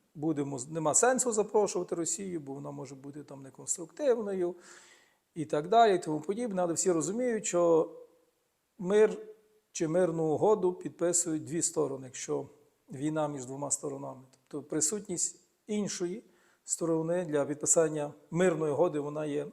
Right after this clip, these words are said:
обов'язковою. Без неї, ну, ніякої мирної угоди не буде. Там, правда, так, от міністр закордонних справ України сказав, що от для цього треба, щоб були успіхи на полі бою, щоб була коаліція, так, щоб Путін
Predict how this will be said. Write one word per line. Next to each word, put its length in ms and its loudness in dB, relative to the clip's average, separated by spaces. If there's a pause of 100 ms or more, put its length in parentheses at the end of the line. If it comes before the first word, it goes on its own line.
(140)
обов'язковою. 640 4
Без 200 2
неї, 260 2
ну, 80 -6
ніякої 380 -4
мирної 280 -2
угоди 220 -6
не 100 -12
буде. 220 -14 (540)
Там, 160 4
правда, 280 6
так, 280 6
от 140 -4
міністр 240 -4
закордонних 260 -2
справ 200 0
України 400 0
сказав, 440 -2
що 200 -8
от 140 -10
для 120 -10
цього 220 -2
треба, 260 -2
щоб 160 -10
були 160 -4
успіхи 640 -6
на 80 -10
полі 260 -6
бою, 560 8 (340)
щоб 180 -12
була 220 -2
коаліція, 840 2
так, 280 2
щоб 240 -6 (1080)
Путін 500 0